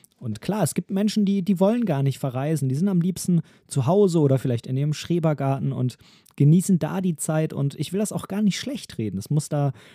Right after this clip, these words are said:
nicht jeder so sein wie ich, nicht jeder so abenteuerlustig und, äh, so heiß drauf sein, irgendwie immer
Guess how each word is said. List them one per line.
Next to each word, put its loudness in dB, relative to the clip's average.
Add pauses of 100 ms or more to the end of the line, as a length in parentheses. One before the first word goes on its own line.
(160)
nicht 6
jeder 6
so 4
sein 4
wie 0
ich, -2
nicht 2
jeder 4
so 2
abenteuerlustig 2 (160)
und, 6
äh, 2
so 6
heiß 4
drauf 2
sein, 2 (300)
irgendwie 4
immer 6